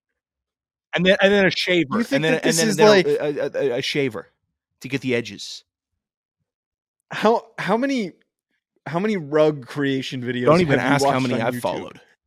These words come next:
Speaker 1: I follow so many on Instagram. 'Cause I know I can do it. And I know if I get you to work, you could do it also.
Speaker 2: I know you're not, I know you're not
Speaker 1: No, no,
Speaker 2: artistic enough.
Speaker 1: that's why
Speaker 2: Someone's
Speaker 1: you
Speaker 2: gonna
Speaker 1: have the
Speaker 2: ask for
Speaker 1: projector. So you see it, and then you got the rug gun,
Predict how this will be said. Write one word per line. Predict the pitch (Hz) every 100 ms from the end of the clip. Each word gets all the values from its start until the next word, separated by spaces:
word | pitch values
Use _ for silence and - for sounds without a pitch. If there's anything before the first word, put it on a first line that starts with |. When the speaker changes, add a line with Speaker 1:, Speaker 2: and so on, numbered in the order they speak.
| _ _ _
Speaker 1:
I | 135 139
follow | - 127 120
so | 113 - - - 156 180
many | 156 120 110 _ _ -
on | 110
Instagram. | 101 - 95 - _ _ _ _ _ _ _ _ _ _ _ _ _ -
'Cause | 131
I | 131
know | 127 135 127
I | 120
can | 117 104
do | 98
it. | - _ _ -
And | 139
I | 139
know | 143 170 160
if | 147
I | 139
get | 131 139
you | 139
to | 123
work, | 123 113
you | 127 123
could | 117
do | 120
it | 110
also. | 101 82 _ - - _ _ _ _ _ _ _ 208
Speaker 2:
I | 311
know | 392
you're | 359 240
not, | 214 202
I | 196
know | 233
you're | 269 220
not | 196 185
Speaker 1:
No, | 170
no, |
Speaker 2:
artistic | 226 202 - 151
enough. | 160 139
Speaker 1:
that's | - 160
why | 208
Speaker 2:
Someone's | 196
Speaker 1:
you |
Speaker 2:
gonna | 180
Speaker 1:
have | 156
the | 151
Speaker 2:
ask | 151
for | 180
Speaker 1:
projector. | 156 - 131 120 135
So | - 175
you | 165 190
see | 170 - 254 240 165
it, | 160 - _ _
and | 175 185
then | 185
you | 170
got | 190 185
the | 160
rug | 143 196 233 147
gun, | 143 131 123 139